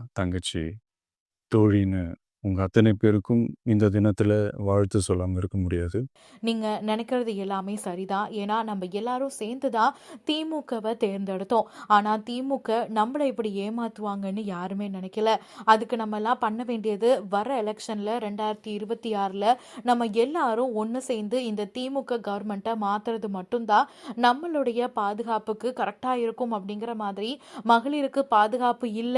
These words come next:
Speaker 2: அப்படின்னு பேசியிருக்காரு.
Speaker 1: நம்ம சேர்ந்து தான் இந்த தி மு க கவர்மெண்ட்டை தேர்ந்தெடுத்தோம். ஆனா, அவங்க எப்படி நம்மள ஏமாத்துவாங்கன்னு இப்பதானே தெரியுது. எல்லாமே இங்க மாறக்கூடியது தானே,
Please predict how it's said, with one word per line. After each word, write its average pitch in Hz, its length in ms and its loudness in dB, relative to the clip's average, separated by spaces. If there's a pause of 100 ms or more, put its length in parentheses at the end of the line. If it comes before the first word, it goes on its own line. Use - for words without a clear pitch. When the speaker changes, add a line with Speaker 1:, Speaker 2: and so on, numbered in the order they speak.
(140)
Speaker 2:
அப்படின்னு 196 420 -2
பேசியிருக்காரு. 196 640 -2
Speaker 1:
நம்ம 117 180 -8
சேர்ந்து 113 340 2
தான் 117 220 2 (100)
இந்த 104 180 -2
தி 107 180 2
மு 104 180 2
க 101 100 -4 (380)
கவர்மெண்ட்டை 95 540 0
தேர்ந்தெடுத்தோம். 98 600 2 (920)
ஆனா, 104 180 0
அவங்க 107 240 2
எப்படி 110 320 4
நம்மள 104 320 2 (540)
ஏமாத்துவாங்கன்னு 98 880 0 (680)
இப்பதானே 98 400 2
தெரியுது. 90 400 0 (1160)
எல்லாமே 110 300 4
இங்க 127 140 6
மாறக்கூடியது 113 680 4
தானே, 90 260 -2